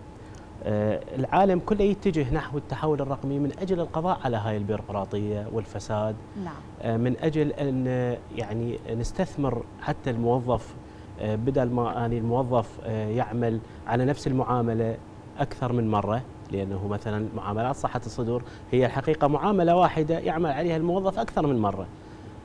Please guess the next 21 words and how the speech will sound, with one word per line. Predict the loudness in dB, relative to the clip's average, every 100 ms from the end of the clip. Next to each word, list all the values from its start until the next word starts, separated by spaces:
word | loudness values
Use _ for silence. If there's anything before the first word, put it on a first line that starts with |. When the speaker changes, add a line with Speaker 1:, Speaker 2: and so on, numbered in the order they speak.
| 0
Speaker 1:
يعني | 2 4 6
أضرب | 6 6
مثل. | 4 0 0
Speaker 2:
زين. | -2 -2 -6 -10 2
Speaker 1:
أضرب | 4 6 4
مثل، | 2 0 0 0
يعني، | -2 0 0 -2 -6 -14 -18 -16 -6
آه، | -2 2 2 2 2 2 0
إحنا | 2 2 2 0
سوينا | 0 4 6 6 6 4 2
نظام | 4 4 4
أطلقناه | 2 0 0 2 0
قبل | 2 0 -2
سنتين | -4 -2 -2 -2 -4 -8
اسمه | -6 -2 -2
المشروع | -2 -2 -2
الوطني | 0 0 0 0
لإلغاء | 0 0 0 0
معاملات | 0 0 0 -2
صحة | -6 -8
الصدور، | -4 -2 -2